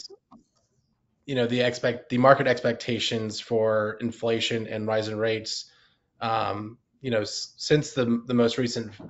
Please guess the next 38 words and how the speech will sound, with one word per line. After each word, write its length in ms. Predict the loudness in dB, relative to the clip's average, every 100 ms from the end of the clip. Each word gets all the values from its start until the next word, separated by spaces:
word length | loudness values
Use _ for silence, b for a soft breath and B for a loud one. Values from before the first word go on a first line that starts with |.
| -4
Fed 180 | -2 0
meeting, 420 | -2 -4 -8 -10 _ _
um, 560 | -6 -4 -4 -6 -10 -14 _ _ _ 2
those 260 | 2 4
have 200 | 4 2
started 480 | 2 0 0 -2 -8
to 460 | -6 -4 -4 -8 -14 _
fade. 420 | 0 2 2 -2
And 480 | -4 -2 -2 -2 -6
actually, 600 | -4 -4 -2 -2 -4 -8 b b b b b
a 200 | 2 4
popular, 760 | 6 4 6 6 8 6 4 -6 -20 -20 -16 -4
uh, 180 | -2 -2
tool 240 | 0 2
to 60 | 2
look 200 | 2 2
at 360 | 2 2 0
that 160 | -4 -6
you 60 | -4
can 120 | -6
just 180 | -6 -6
Google 380 | -2 0 0
is 300 | -2 -4 -6
the 380 | -2 0 0 -2 -6
C 280 | -4 0 0
M 140 | 0
E, 160 | -2 -2
the 280 | 0 -2 -2
Chicago 340 | -4 0 0
Mercantile 540 | 0 -4 -6 -6 -4 -4
Exchange 680 | -2 0 0 0 -4 -8 -2
Fed 320 | 2 2 0
forecast 520 | -4 -2 0 0 -2 0
tool, 320 | 2 2 -2 B B -4
and 100 | 0
it 60 |
shows, 540 | 4 6 6 4 -4 -4
um, 560 | 0 2 0 -2 -4